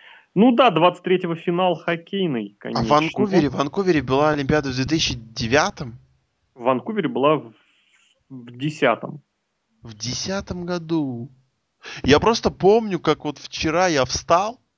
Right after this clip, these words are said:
Speaker 2: Я встал с утра.
Speaker 1: Так редко бывает, да.
Speaker 2: Да, бывает так. <laughs> Встал с утра, мне надо было идти в школу. Еще была школа. Школяр
Speaker 1: Мгм.
Speaker 2: такой, Санька, пошел на кухню сделать чаю.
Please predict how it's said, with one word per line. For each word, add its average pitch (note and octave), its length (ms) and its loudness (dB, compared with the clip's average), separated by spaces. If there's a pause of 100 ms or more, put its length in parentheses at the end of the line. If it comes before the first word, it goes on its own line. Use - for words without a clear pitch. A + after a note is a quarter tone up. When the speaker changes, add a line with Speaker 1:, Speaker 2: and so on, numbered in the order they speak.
(240)
Speaker 2:
Я A#2+ 80 -6
встал E3+ 540 -6 (500)
с - 140 -12
утра. C3 240 0
Speaker 1:
Так D#3+ 100 4
редко C3 240 2 (100)
бывает, C3+ 380 -2
да. B2 240 -6 (240)
Speaker 2:
Да, A#2+ 380 -2
бывает A2+ 460 -6
так. - 260 -20
<laughs> - 500 0
Встал F#3+ 260 2
с F3+ 60 -12
утра, F#3 160 -2
мне F#3+ 160 -2
надо A3 140 -8
было F3 200 -6
идти C3+ 140 -14
в - 80 -16
школу. G#2 460 -10 (140)
Еще E3+ 200 -12
была C#3 220 -12
школа. - 400 -16 (320)
Школяр G#3+ 680 0
Speaker 1:
Мгм. A#2 100 -10
Speaker 2:
такой, C#3 500 -6 (260)
Санька, G3 760 -2 (540)
пошел D#3 460 0
на C#3+ 160 -4
кухню F#3 640 -6
сделать C3+ 440 -6
чаю. E3+ 600 0